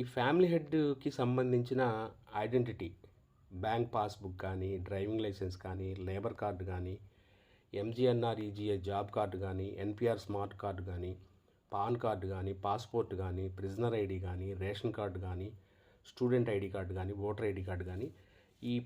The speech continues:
పది రకాల గుర్తింపు కార్డుల్లో ఏదైనా సరే ఒక గుర్తింపు కార్డు మనం సెలెక్ట్ చేసుకోవచ్చు. For example, ఇక్కడ నేను ఓటర్ ఐడీ కార్డు సెలెక్ట్ చేశాను. ఇక్కడ ఈ ఐడీ నంబర్ దగ్గర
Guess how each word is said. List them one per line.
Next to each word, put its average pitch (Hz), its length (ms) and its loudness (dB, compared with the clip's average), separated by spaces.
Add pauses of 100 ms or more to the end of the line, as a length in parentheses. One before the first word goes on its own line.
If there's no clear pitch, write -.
(120)
పది 135 280 6
రకాల 131 400 4 (140)
గుర్తింపు 117 340 2
కార్డుల్లో 101 680 0
ఏదైనా 117 420 4
సరే 110 260 0
ఒక 135 180 0
గుర్తింపు 104 520 0
కార్డు 98 380 -2
మనం 127 300 0
సెలెక్ట్ 95 360 -4
చేసుకోవచ్చు. 90 600 -6 (1040)
For 117 160 -4
example, 117 380 -4
ఇక్కడ 107 200 -2
నేను 110 180 0
ఓటర్ 120 360 2
ఐడీ 113 160 4
కార్డు - 220 -4
సెలెక్ట్ 95 320 -4
చేశాను. 92 440 -2 (840)
ఇక్కడ 139 240 2 (1120)
ఈ 123 140 2
ఐడీ 135 260 6
నంబర్ 123 320 4
దగ్గర 104 280 0